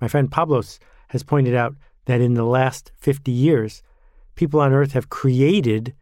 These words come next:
three billion jobs. That when you think about it, why is anyone unemployed? Why is it that we can't find one more person something to do of value?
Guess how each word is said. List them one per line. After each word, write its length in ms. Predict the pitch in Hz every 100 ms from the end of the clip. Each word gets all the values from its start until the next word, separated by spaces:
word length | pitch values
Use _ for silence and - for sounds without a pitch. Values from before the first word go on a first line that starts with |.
| _
three 560 | - 143 151 190 185 175 _ 113
billion 760 | 113 143 160 165 156 160 156 170 135
jobs. 680 | 117 135 156 98 - - - _ _ _ _
That 300 | 127 131 139
when 180 | 139 135
you 80 | 123
think 300 | - 202 214
about 260 | 120 101
it, 140 | 110 143 _ _ _ -
why 240 | 123 156
is 240 | 220 170 - _
anyone 800 | 165 185 208 135 98 110 135 139 - - - _ _
unemployed? 920 | 139 135 131 131 - 160 - - - _ _ _ _ -
Why 260 | 120 139 170
is 260 | 180 202
it 220 | 117 - - _ _
that 240 | 127 127 -
we 120 | 135
can't 360 | 139 156 156 -
find 480 | 143 139 139 135 - -
one 440 | 123 131 147 160 -
more 280 | 131 131 127
person 520 | - 151 143 123 -
something 520 | - 143 139 139 139
to 120 | - 120
do 320 | 113 135 123
of 200 | 139 117
value? 600 | 120 127 160 135 -